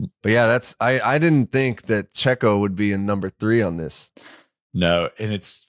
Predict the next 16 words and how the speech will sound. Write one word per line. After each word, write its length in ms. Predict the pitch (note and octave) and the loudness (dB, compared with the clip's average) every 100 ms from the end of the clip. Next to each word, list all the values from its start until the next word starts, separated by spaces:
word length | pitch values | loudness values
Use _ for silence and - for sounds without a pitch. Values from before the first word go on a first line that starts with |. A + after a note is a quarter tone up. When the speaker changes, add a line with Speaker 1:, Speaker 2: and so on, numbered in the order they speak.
| _ | _
Speaker 2:
funny 160 | B2 C#3+ | 2 4
when 120 | E3 | 4
you 100 | C3+ | 0
compare 480 | G#2 G2+ F2 - A#2+ | -2 -8 -8 -2 0
it 100 | C3 | 0
to 80 | - | -2
the 60 | F#2+ | -10
constructors 720 | E2+ C#2+ - G2 - E2 D2 | -10 -10 -6 -6 -6 -10 -10
below. 680 | - C#2+ D2 G2+ D2 C#2 D#2 _ _ _ _ _ _ - | -12 -10 -6 -4 -4 -8 -16 _ _ _ _ _ _ -4
Um, 540 | F#2 E2+ D#2 C#2+ C2+ _ _ _ _ _ _ - | -2 -2 -4 -10 -16 _ _ _ _ _ _ -10
you 120 | G#2 | -4
know, 280 | F2 D2+ - - | -4 -4 -8 -12
so, 240 | - B2 - | -4 -2 -2
so 180 | - A#2 | -6 -6
let 80 | A#2 | -4
me, 220 | A2 | -6